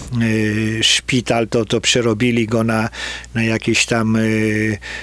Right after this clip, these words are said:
hotele, czy nie hotele, no, ale większość, większość z nich po prostu była poburzona.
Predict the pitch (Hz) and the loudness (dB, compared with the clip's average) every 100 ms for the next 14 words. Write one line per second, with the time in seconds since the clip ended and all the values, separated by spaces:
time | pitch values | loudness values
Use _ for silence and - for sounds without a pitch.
0 | - - - 113 123 123 110 135 - 113 | -12 -4 -2 0 2 4 4 2 0 0
1 | 113 - 101 120 120 127 131 127 135 160 | -2 -2 -2 0 0 0 2 2 2 0
2 | - 143 110 131 143 - 123 113 131 - | 2 2 2 0 0 0 0 0 -2 0
3 | 113 120 - 113 123 117 - 117 123 113 | 0 0 0 0 2 2 2 0 2 2
4 | 110 101 127 | 0 -2 -4